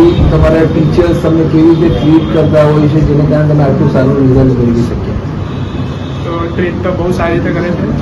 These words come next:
Speaker 2: પોતાના છોકરા સમજીને બરાબર પ્રિપેર કરે છે.
Speaker 1: શું કહેવા માંગો છો કે આ જે છોકરાઓ નથી કરી શક્યા અથવા કરવા માંગે છે, એ લોકોને શું કહેવા માંગો?
Speaker 2: તો બધાની મહેનત પર છે એમ તો. <laughs> તેઓ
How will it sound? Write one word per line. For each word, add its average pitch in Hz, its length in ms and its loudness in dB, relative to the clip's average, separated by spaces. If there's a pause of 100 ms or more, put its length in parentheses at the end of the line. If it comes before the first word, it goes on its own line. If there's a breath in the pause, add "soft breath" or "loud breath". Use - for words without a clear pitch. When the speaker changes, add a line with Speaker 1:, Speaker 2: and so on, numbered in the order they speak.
(440)
Speaker 2:
પોતાના 165 300 -4
છોકરા 165 320 -4
સમજીને 165 460 -4 (440)
બરાબર 160 260 -2 (680)
પ્રિપેર 165 220 -2
કરે 151 220 -2
છે. 147 60 -2 (1200)
Speaker 1:
શું 196 200 4
કહેવા 170 240 4
માંગો 147 280 4
છો 147 160 4
કે 151 80 4
આ 147 260 0
જે 160 180 4
છોકરાઓ 156 720 2
નથી 147 200 2
કરી 151 300 2
શક્યા 147 300 2
અથવા 151 180 0
કરવા 147 340 2
માંગે 143 340 2
છે, 143 100 0
એ 131 60 4
લોકોને 135 280 2
શું 131 220 0
કહેવા 135 140 0
માંગો? - 220 -2 (1700)
Speaker 2:
તો 180 400 -2 (260)
બધાની 175 300 -2
મહેનત 175 400 -2
પર 185 120 0
છે 196 140 2
એમ 175 160 2
તો. 151 120 -2
<laughs> 165 2000 -2
તેઓ 185 380 2